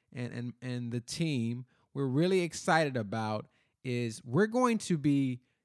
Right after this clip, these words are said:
what I call, uh, reuniting or, or reinvigorating the, the YouTube channel that we have. Uh, so you're going to start to see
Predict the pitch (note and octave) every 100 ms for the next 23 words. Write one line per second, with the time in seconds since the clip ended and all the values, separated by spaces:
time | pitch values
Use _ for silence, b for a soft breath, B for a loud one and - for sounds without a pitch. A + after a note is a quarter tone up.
0 | _ C3 C#3+ D#3 - D#3 C#3 C3 A#2+ -
1 | A2+ G#2+ A2+ - C3 A#2 D#3 G3 G3 F3+
2 | F3+ F#3 G3 F#3 C#3 C3 C3+ A#2+ C#3 F3+
3 | F3+ D3+ F3+ D#3+ D#3 D3+ D3 C3 C#3+ C#3
4 | C3 B2 A#2+ _ _ _ _ _ _ _
5 | B2 C3+ C#3 A#3+ - F3+ C3 - C#3+ A#2
6 | G2 A2 A#2 A#2 A#2 A2+ F#2 - - _
7 | _ _ _ - B2 B2 - C3 G3 A#3
8 | B3+ A3 D#3 - F3+ D3+ D3+ D3 - -
9 | F#3 B2+ A2+